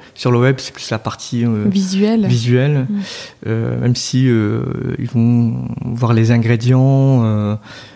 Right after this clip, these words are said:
Speaker 1: être a-, attirés par, euh, par, on va dire, euh, un indé-, un, un ingrédient en particulier.
Speaker 2: Mm.
Speaker 1: Mais la partie, euh, physique, et, euh,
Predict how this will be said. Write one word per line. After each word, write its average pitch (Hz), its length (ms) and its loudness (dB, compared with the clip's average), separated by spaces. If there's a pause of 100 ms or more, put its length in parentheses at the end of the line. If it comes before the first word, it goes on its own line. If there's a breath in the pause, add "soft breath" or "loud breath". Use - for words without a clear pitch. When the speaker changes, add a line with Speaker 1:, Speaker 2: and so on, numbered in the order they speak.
(160 loud breath)
Speaker 1:
être - 220 -6
a-, 107 160 0
attirés 113 440 -4
par, 113 220 -4
euh, 107 160 -2
par, 107 280 -4 (400)
on - 100 -8
va 110 120 -4
dire, 117 280 -2
euh, 117 280 -6 (1200)
un 123 100 2
indé-, 113 380 0
un, - 0 -
un 113 320 0
ingrédient 120 340 0
en 120 40 -2
particulier. 160 540 -2
Speaker 2:
Mm. 220 40 -2 (440 loud breath)
Speaker 1:
Mais 123 100 2
la 117 120 2
partie, 131 520 -2
euh, 110 380 0
physique, 139 520 -2
et, 113 200 2
euh, 104 280 -2